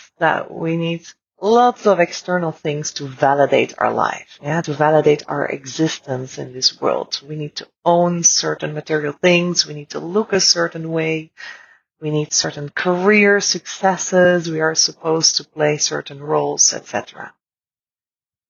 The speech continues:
Now, we have an incredible talent to make our life more complicated than it is. And I think this is why it's said that most suffering is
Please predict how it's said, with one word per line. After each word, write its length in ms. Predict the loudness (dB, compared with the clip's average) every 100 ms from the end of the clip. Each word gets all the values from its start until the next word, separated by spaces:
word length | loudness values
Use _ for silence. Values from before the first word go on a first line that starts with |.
| _
Now, 300 | 0 2 0 -2
we 200 | -2 2
have 340 | 4 4 4
an 140 | 2 0
incredible 1000 | -4 -4 -4 -4 -4 2 4 4 2 -2
talent 840 | -4 0 0 0 0 -2 -4 -8 -8 _ -8
to 140 | -2
make 420 | 2 4 4 0 -6
our 200 | -2 2
life 560 | 2 2 2 0 -2 -6
more 340 | -2 0 0
complicated 840 | -2 -8 -8 -10 -12 -10 -12 -12 -14
than 120 | -14
it 140 | -14
is. 320 | -18 _ _ _ _ _ _ _ _ _ _ _ _ 0
And 240 | 4 4
I 40 | 4
think 200 | 2 4
this 140 | 4
is 140 | 2
why 260 | 4 4 6
it's 200 | 4 2
said 300 | -2 -2 0
that 220 | -2 -2
most 360 | 0 2 4 2
suffering 640 | 2 0 -2 -6 -6 -4
is 180 | -6